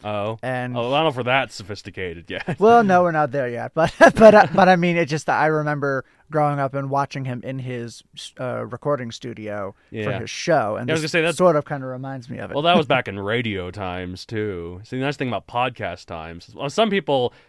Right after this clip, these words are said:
Speaker 1: don't like to edit podcasts, but due to my stutters and me constantly getting, "Uh," or, uh, whatever, and collecting my thoughts, I edit a lot of these.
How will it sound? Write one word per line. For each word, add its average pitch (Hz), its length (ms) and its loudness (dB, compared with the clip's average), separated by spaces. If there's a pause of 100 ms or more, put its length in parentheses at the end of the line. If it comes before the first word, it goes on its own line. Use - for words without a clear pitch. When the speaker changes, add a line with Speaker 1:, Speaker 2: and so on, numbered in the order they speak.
(140)
Speaker 1:
don't 123 160 -2
like 107 140 -8
to - 100 -10
edit 104 200 -8
podcasts, 82 680 -14
but 92 180 -8 (380)
due 131 140 -4
to 127 80 -2
my 101 180 -4
stutters 95 680 -6
and 90 140 -10
me 95 160 -10
constantly 95 420 -14
getting, 82 160 -14
"Uh," 87 40 -12
or, 85 580 -10
uh, 87 220 -10
whatever, 90 280 -10
and 104 120 -12
collecting 117 260 -4
my 98 100 -8
thoughts, 117 240 -4
I 120 140 -2
edit 110 280 -4
a 95 40 -8
lot 90 380 -6
of 90 160 -12
these. 80 400 -14